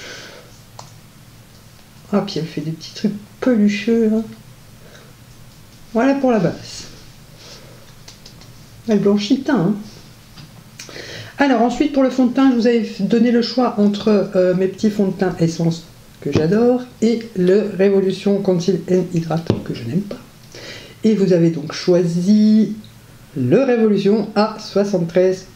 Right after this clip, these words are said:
pour cent. Merci les amis. Bon, on va mettre le fond de teint Révolution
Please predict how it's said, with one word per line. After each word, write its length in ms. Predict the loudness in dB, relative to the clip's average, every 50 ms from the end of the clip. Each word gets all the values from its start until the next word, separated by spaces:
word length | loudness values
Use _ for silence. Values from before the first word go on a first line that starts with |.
| -20 -20 -20 -20 -4 -2
pour 180 | -2 -2 -2
cent. 220 | -4 -8 -8 -10 -12 -12 -18 -20 -20 -20 -20 -20 -20 -20 -18 -16 -16 -16 -16 -18 -18 -20 -20 -20 -14 -10
Merci 680 | -6 -2 -2 -2 -4 -6 -4 -2 2 2 4 2 2 -2 -10 -16 -20 -18 -6 0
les 280 | 2 4 4 4 4
amis. 560 | 4 4 2 0 -2 -6 -10 -12 -12 -12 -14 -16 -20 -20 -20 -20 -20 -20 -20 -18 -4 -2 -2 -2 -2 -8 -12 -18 -20 -20 -20 -20 -6 -4
Bon, 300 | 0 2 2 2 0 -2 -6 -10 -18 -20 -20 -20 -20 -20 -20 -20 -20 -20 -20 -4 -2
on 100 | -2 0
va 140 | 0 0
mettre 240 | 0 -2 -2 0 -2
le 60 | -2
fond 160 | 0 0 -2 -2
de 100 | -2 -2
teint 120 | -2 0
Révolution 600 | 2 0 2 2 2 0 0 0 0 0 0 0